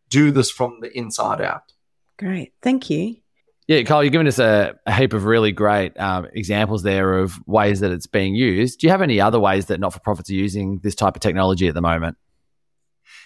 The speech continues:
Speaker 1: Yeah, a couple of fun ones. I've got one organization that actually, every time they get a Google review, A I will analyze if it's a positive or negative review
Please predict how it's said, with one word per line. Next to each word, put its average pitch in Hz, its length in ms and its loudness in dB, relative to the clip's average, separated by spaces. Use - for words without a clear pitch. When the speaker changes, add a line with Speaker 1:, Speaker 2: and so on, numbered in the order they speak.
Speaker 1:
Yeah, 233 180 2
a 185 60 -2
couple 254 260 2
of 220 100 0
fun 175 280 2
ones. 175 320 2
I've 143 200 0
got 156 200 2
one 160 180 2
organization 147 920 2
that 139 200 -4
actually, 143 640 -2
every 151 220 4
time 143 460 -2
they 123 140 4
get 127 200 2
a 123 60 2
Google 135 420 0
review, 123 640 2
A 135 180 0
I 135 220 2
will 127 220 2
analyze 127 580 0
if 123 120 -6
it's - 120 -10
a - 60 -18
positive 127 480 0
or 123 80 0
negative 120 500 0
review 120 560 -2